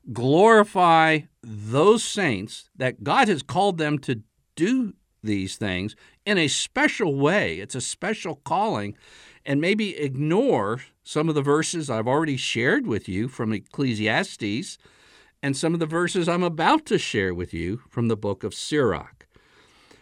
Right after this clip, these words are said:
And for me, when I came back now to the book of Sirach, realizing that Ecclesiastes wasn't kind of a, uh, quasi-hedonistic worldview. No, uh, he had already tried that.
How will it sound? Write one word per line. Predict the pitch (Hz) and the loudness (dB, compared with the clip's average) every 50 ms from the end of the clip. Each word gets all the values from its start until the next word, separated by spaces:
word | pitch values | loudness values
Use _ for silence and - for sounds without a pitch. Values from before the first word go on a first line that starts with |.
| _ _ - | _ _ -2
And | 131 131 127 127 127 123 - | 0 0 2 0 0 -2 -2
for | - 139 131 127 | 0 2 2 4
me, | 127 160 214 214 156 113 120 156 254 - _ _ _ _ _ _ _ _ _ _ _ _ _ _ _ _ _ _ _ - - - - | 4 6 6 6 4 4 2 2 -2 -4 _ _ _ _ _ _ _ _ _ _ _ _ _ _ _ _ _ _ _ -20 -20 -12 -2
when | - 135 135 127 127 123 123 - - | 2 4 4 4 4 2 0 -2 -4
I | - 123 135 156 175 196 202 - - _ _ - | 0 4 4 6 6 4 2 -2 -8 _ _ -4
came | - 151 160 156 | -2 0 0 0
back | 139 135 131 139 139 139 135 - - - - | 0 2 2 4 4 2 0 -4 -16 -14 -8
now | 117 113 123 135 131 135 | -6 -2 0 2 2 0
to | 135 - 131 110 | 0 -2 -6 -6
the | 101 98 | -6 -4
book | 107 123 123 123 | -2 -2 -2 -2
of | - 90 - | -4 -10 -10
Sirach, | - - - 151 160 135 101 87 85 87 90 92 - - - _ _ _ _ _ _ _ - | -10 -4 -2 2 2 2 2 2 0 -4 -6 -8 -10 -16 -20 _ _ _ _ _ _ _ -6
realizing | - 117 131 135 127 123 123 123 123 120 117 123 117 113 110 | 0 2 2 4 4 4 4 4 2 2 0 -2 -4 -4 -4
that | 98 87 | -4 -6
Ecclesiastes | 82 - - 151 147 135 117 123 117 117 120 117 - - - 123 113 120 117 113 117 110 107 101 - - - - _ _ - | -8 -6 -2 0 0 0 0 0 0 2 0 0 -2 -2 -4 -2 -2 0 0 -2 -2 -2 -4 -6 -8 -12 -14 -16 _ _ -14
wasn't | 92 98 107 113 107 110 101 - - | -8 -4 -4 -4 -4 -6 -10 -12 -10
kind | - 107 107 101 | -8 -6 -6 -4
of | 95 92 98 | -4 -4 -4
a, | 92 90 92 92 90 90 90 90 | -2 -2 -2 -2 -4 -4 -6 -6
uh, | 87 87 85 82 _ | -6 -8 -8 -10 _
quasi-hedonistic | - - - 113 113 110 107 98 87 110 101 98 98 98 92 92 92 - 113 110 107 98 98 98 101 101 - - 98 90 - | -18 -12 -8 -6 -4 -2 -2 -4 -4 -4 -4 -2 -2 -2 -4 -4 -6 -6 -6 -6 -4 -4 -4 -6 -6 -8 -8 -8 -10 -10 -10
worldview. | - 82 92 95 95 95 82 78 85 87 87 92 104 110 123 | -10 -10 -6 -6 -4 -6 -6 -8 -12 -10 -8 -6 -6 -6 -6
No, | 127 90 85 87 95 101 113 127 - _ - - - _ _ - | -6 -8 -8 -6 -6 -8 -8 -10 -12 _ -20 -20 -20 _ _ -16
uh, | - 90 85 82 | -12 -10 -8 -6
he | 92 110 110 | -4 -2 -2
had | 101 101 | 0 0
already | 95 101 107 120 127 | 0 0 0 0 -2
tried | - - 113 104 98 98 92 80 | -2 -4 -2 -2 -2 -2 -4 -6
that. | - 90 82 82 92 90 | -6 -8 -8 -8 -10 -12